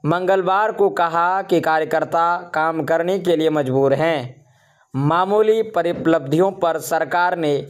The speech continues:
उनकी घोर उपेक्षा की है। वे पिछले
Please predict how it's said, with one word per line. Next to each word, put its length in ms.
उनकी 360
घोर 260
उपेक्षा 500
की 280
है। 180
वे 180
पिछले 380